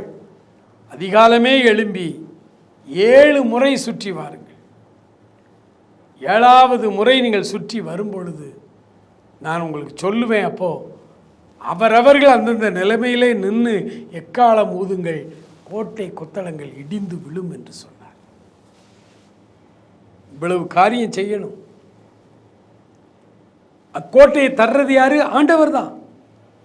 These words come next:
அந்த ராஜாவையும் அதன் மக்களையும் நம்ம கையில கொடுக்கறது யாரு? ஆண்டவர் தான் செய்றாரு. ஆனா அதற்கு நாம செய்ய வேண்டிய வேலை இருக்கு.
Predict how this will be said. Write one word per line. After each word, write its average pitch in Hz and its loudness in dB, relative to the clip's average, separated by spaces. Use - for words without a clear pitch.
அந்த 208 -2
ராஜாவையும் 277 2
அதன் 233 0
மக்களையும் 285 0
நம்ம 254 0
கையில 262 0
கொடுக்கறது 269 -6
யாரு? 294 2
ஆண்டவர் 285 2
தான் 294 4
செய்றாரு. 262 0
ஆனா 180 -6
அதற்கு 160 -8
நாம 208 -2
செய்ய 208 2
வேண்டிய 196 -2
வேலை 185 -4
இருக்கு. - -16